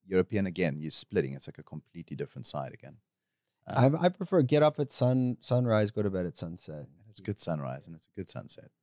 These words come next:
Speaker 2: Yeah, and it's very, it, here it's quite consistent. Not like Canada, Canada's, I don't know how it is in South Africa, but Canada's all over the place. One time of the year, the sun's down at ten P M.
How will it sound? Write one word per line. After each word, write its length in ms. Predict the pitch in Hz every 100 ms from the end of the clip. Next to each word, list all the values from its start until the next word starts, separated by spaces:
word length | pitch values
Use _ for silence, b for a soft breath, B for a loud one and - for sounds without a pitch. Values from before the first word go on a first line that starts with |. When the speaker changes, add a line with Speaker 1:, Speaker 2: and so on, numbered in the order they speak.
| b b b
Speaker 2:
Yeah, 160 | 151 135
and 100 | 131
it's 140 | 123
very, 280 | 143 143 143
it, 140 | 131 131
here 180 | 160
it's 120 | 147 -
quite 240 | 139 123
consistent. 560 | 123 110 117 - 117 104
Not 160 | 127
like 160 | 127 113 _ _
Canada, 260 | 139 131 131
Canada's, 500 | 113 135 127 113 104 117
I 40 |
don't 100 | 127
know 60 | 113
how 200 | 110 107
it 80 |
is 140 | 101 101
in 60 |
South 240 | 95 98 92
Africa, 480 | 98 98 101 98 87
but 140 | 87
Canada's 420 | 123 113 104 92
all 280 | 92 87 90
over 220 | 98 92
the 80 | 87
place. 380 | - 90 87 -
One 220 | 101 104
time 220 | 113 107
of 80 | 104
the 60 | 104
year, 180 | 104
the 100 | 98
sun's 360 | 92 110 101 95
down 220 | 104 98
at 160 | 92 -
ten 240 | 117 117
P 160 | 110 117
M. 260 | 110 107